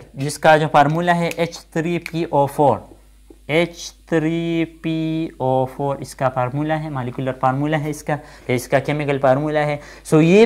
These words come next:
उम, फास्फोरिक एसिड जो है, ये फास्फोडाइस्टर लिंकेज डेवलप करते हैं between two nucleotide। ये कहाँ पर लिंक होता है, यहाँ क-, कहाँ पर pentose शुगर के साथ ये लिंक होता है? So, ये फ़ाइव नंबर कार्बन जो है, यहाँ पर ये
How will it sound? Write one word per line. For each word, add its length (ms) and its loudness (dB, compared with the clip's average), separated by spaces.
उम, 200 -4
फास्फोरिक 540 4
एसिड 280 0
जो 140 -2
है, 240 -2
ये 380 -2
फास्फोडाइस्टर 1080 2
लिंकेज 560 2
डेवलप 340 4
करते 220 0
हैं 160 4
between 500 0
two 200 4
nucleotide। 640 2
ये 160 6
कहाँ 260 6
पर 200 4
लिंक 240 -2
होता 360 0
है, 280 2
यहाँ 300 6
क-, 300 -4
कहाँ 200 6
पर 280 0
pentose 320 -4
शुगर 200 0
के 80 -4
साथ 240 -2
ये 100 0
लिंक 220 -2
होता 160 -2
है? 120 -2
So, 100 -2
ये 140 6
फ़ाइव 300 8
नंबर 240 0
कार्बन 440 0
जो 80 -4
है, 140 -2
यहाँ 240 -2
पर 240 -2
ये 220 -4